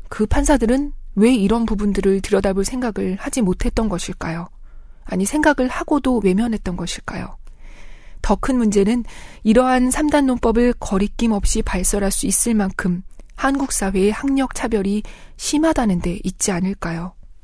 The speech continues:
강기훈 씨가 유서 대필자의 멍에에 짓눌려 살아야 했던 지난 이십사 년간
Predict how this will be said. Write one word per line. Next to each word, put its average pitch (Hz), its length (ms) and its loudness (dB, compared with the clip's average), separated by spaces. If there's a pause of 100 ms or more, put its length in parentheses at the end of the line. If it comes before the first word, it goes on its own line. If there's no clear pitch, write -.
(1200)
강기훈 269 480 6
씨가 247 380 4
유서 233 320 4
대필자의 233 720 4
멍에에 208 540 4
짓눌려 226 520 2
살아야 240 300 -2
했던 185 400 -2
지난 196 360 0
이십사 196 460 -2
년간 190 460 0